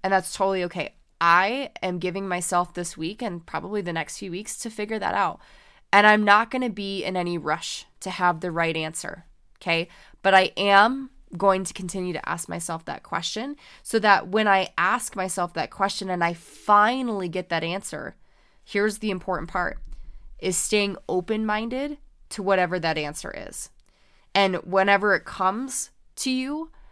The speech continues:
I ask and I encourage that you're not afraid or doubtful. It's okay if you experience that, but flip that to instead look for the reasons that this is the moment that was actually meant for you.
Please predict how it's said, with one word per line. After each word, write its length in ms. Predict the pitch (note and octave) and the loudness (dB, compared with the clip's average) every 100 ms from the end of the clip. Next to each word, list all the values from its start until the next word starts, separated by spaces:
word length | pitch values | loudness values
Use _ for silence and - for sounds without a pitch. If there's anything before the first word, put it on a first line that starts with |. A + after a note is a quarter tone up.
| - - | -8 4
I 100 | G3 | 6
ask 460 | F#3+ G3 A#3 - G3+ | 8 6 2 -4 -4
and 100 | F#3 | -2
I 40 | |
encourage 720 | F3 E3+ - F3 G#3 A3 - - - - | -4 -6 -6 -6 -6 -8 -12 -16 -16 -6
that 120 | G3 | -4
you're 160 | F#3+ G3 | 0 2
not 180 | F#3+ | 2
afraid 460 | F#3 - - F3+ F#3+ | 2 -2 -6 -4 -2
or 120 | F3+ | -4
doubtful. 720 | E3 C#3+ - - A#3+ D4+ D4 - | -2 -4 -4 -8 -8 -8 -10 -6
It's 200 | G#3 G#3+ | -2 0
okay 460 | G3+ - G#3 G#3 | -2 -4 -2 0
if 180 | A#3 A3+ | 0 -4
you 100 | G3+ | -6
experience 600 | F3 - - F3 F3+ A3 | -6 -6 -6 -6 -4 -4
that, 260 | A#3 A#3 A3+ | 0 0 0
but 160 | F#3 - - - _ | -6 -8 -20 -20 _
flip 440 | - - G3 G#3+ A3 | -14 -6 -2 -2 -4
that 400 | A#3+ - D#4+ - _ _ - - | -4 -2 -2 -6 _ _ -20 -14
to 180 | - A3+ | -4 -2
instead 520 | G3 - G#3 G3+ C4 - - - | -2 -2 -2 -2 -2 -10 -20 -12
look 380 | F#3 F#3 A3+ - | -4 0 0 -2
for 180 | C#4 | -6
the 140 | B3 A3 | -4 -4
reasons 600 | E3+ F3 F3+ A#3+ C4+ B3 | -2 -2 -2 -4 -4 -4
that 240 | F3+ E3 | -4 -2
this 240 | F#3+ G3 B3 | -2 0 -2
is 160 | A3+ | -4
the 100 | A3 | -4
moment 320 | F#3 F3+ F#3 | 0 -2 -2
that 140 | F#3 E3+ | -2 -2
was 140 | E3+ - | -4 0
actually 500 | E3+ E3+ - - E3 | 0 0 -6 -8 -6
meant 240 | D#3 - - | -6 -8 -12
for 120 | - | -14
you. 260 | D#2 A#1 | -12 -14